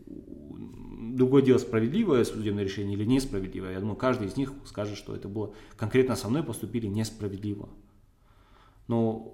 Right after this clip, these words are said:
я думаю, мизер людей тех, которые, а, против которого было хоть какое-то судебное решение, которые сказали, против меня оно справедливо. Мы живём в такой реальности,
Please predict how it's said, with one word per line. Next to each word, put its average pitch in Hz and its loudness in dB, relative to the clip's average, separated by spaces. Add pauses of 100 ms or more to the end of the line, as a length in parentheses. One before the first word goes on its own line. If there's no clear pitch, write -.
(100)
я 113 0
думаю, 120 4
мизер 127 6
людей 113 4
тех, 165 2
которые, 104 -2 (360)
а, 101 2
против - -8
которого 107 0
было 113 2
хоть 110 -4
какое-то 110 -2
судебное 101 -2
решение, 131 -2
которые 104 -4
сказали, 107 -2 (320)
против 104 -10
меня 107 -2
оно 95 -4
справедливо. 98 -8 (320)
Мы 196 6
живём 196 6
в 190 -2
такой 160 2
реальности, 110 2